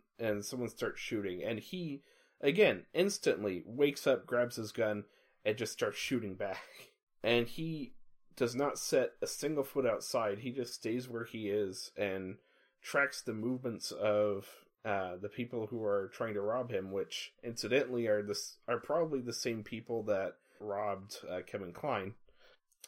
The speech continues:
And, yeah, he just tracks the movement around the hut by the light coming in through the shadows and just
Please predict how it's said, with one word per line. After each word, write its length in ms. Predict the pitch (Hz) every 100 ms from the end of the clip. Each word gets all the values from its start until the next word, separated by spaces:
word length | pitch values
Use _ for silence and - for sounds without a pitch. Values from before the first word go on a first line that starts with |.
| -
And, 320 | 127 117 107 113
yeah, 200 | 110 95
he 180 | -
just 300 | 139 131 - - _
tracks 400 | - 135 127 -
the 80 | 120
movement 340 | 120 123 120 -
around 340 | 107 107 113
the 80 | 107
hut 380 | 104 107 90 -
by 240 | 101 101 92
the 80 | 98
light 300 | 107 110 -
coming 300 | 113 107 98
in 100 | 92
through 180 | 104 92
the 60 |
shadows 540 | - 104 98 82 78 -
and 120 | 110
just 260 | 113 104